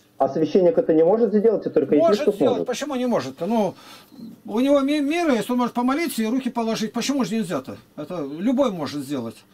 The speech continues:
Speaker 2: Вы поговорите с ним, скажи: «Когда помажете меня миром, положите на меня еще и руки,
Speaker 1: Мгм.
Speaker 2: чтобы благословите меня вашим иерейским благословением».
Speaker 1: Все, я понял.
Speaker 2: Да. Еще что?
Speaker 1: Ну все.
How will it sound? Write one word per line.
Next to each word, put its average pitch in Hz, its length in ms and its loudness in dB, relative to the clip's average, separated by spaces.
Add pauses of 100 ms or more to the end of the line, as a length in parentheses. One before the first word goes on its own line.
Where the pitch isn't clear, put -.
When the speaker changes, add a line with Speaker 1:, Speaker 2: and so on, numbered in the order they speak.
(500)
Speaker 2:
Вы 226 140 -2
поговорите 254 560 0
с - 80 -10
ним, 202 160 -8
скажи: 214 280 -6
«Когда 240 260 -2
помажете 226 520 -2
меня 214 160 -2
миром, 277 320 0 (240)
положите 208 420 0
на 254 60 0
меня 233 200 -2
еще 240 220 -2
и 226 60 -2
руки, 160 400 -6 (800)
Speaker 1:
Мгм. 208 200 -10
Speaker 2:
чтобы 208 240 -6
благословите 226 680 -2
меня 208 200 -2
вашим 226 320 -2
иерейским 214 500 -4
благословением». 160 760 -6 (2000)
Speaker 1:
Все, - 140 2
я 101 140 4
понял. 87 480 2 (160)
Speaker 2:
Да. 151 320 -4 (540)
Еще 226 260 -6
что? - 200 -2
Speaker 1:
Ну 208 120 4
все. 170 400 4